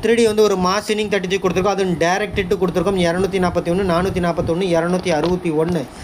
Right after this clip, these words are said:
மீண்டும், மீண்டும் சொல்றேங்க, ஜூன் மாசத்தோடைய எட்டாவது வின்னிங் கொடுத்துருக்கோம். சரிங்களா? போர்டு வச்சு வெற்றி பெற்ற எல்லாருக்கும் வாழ்த்துக்கள் ஃப்ரெண்ட்ஸ். நான் மீண்டும், மீண்டும் சொல்லிக்கிற ஒரே ஒரு விஷயம் என்னன்னா, என்னோட சேனலை கொஞ்சம் சப்போர்ட் பண்ணுங்க. சப்போர்ட் மீன்ஸ் என்னோட சேனல் உங்களுக்கு பிடிச்சிருந்தா, என்னோட கெஸ்ஸிங் உங்களுக்கு பிடிச்சிருந்தா, ஃபஸ்ட்டு லைக் பண்ணுங்க.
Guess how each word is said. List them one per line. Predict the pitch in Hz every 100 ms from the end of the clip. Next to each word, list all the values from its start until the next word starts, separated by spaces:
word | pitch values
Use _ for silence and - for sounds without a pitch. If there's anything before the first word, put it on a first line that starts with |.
| - -
மீண்டும், | 175 202 208
மீண்டும் | 214 202
சொல்றேங்க, | 190 185 196 226
ஜூன் | 143 160 214 214 196
மாசத்தோடைய | 185 185 180 202 202
எட்டாவது | 170 214 202 196
வின்னிங் | 185 180 170
கொடுத்துருக்கோம். | 170 170 170 220 - - - - - - - - - - - -
சரிங்களா? | 180 180 190 -
போர்டு | 196 208
வச்சு | 202
வெற்றி | 196 190
பெற்ற | 180
எல்லாருக்கும் | 185 185 190
வாழ்த்துக்கள் | 180 180 175 185
ஃப்ரெண்ட்ஸ். | 190
நான் | 180
மீண்டும், | 170 196 196
மீண்டும் | 202 196
சொல்லிக்கிற | 180 175
ஒரே | 170 180
ஒரு | 190 180
விஷயம் | 180 175
என்னன்னா, | 185
என்னோட | 180 175 175
சேனலை | 175 180
கொஞ்சம் | 175 170 156 165
சப்போர்ட் | 190 185
பண்ணுங்க. | 185 165 160 165 - - -
சப்போர்ட் | 180 - 190 180
மீன்ஸ் | 185 180
என்னோட | 170 165 156
சேனல் | 175 175 185
உங்களுக்கு | 180 165 165 160 165
பிடிச்சிருந்தா, | 156 160 160 165
என்னோட | 156 156 151
கெஸ்ஸிங் | 165 - 185
உங்களுக்கு | 170 165 160 160
பிடிச்சிருந்தா, | 151 156
ஃபஸ்ட்டு | 156 156 180 160
லைக் | 151 180 180
பண்ணுங்க. | 165 156 160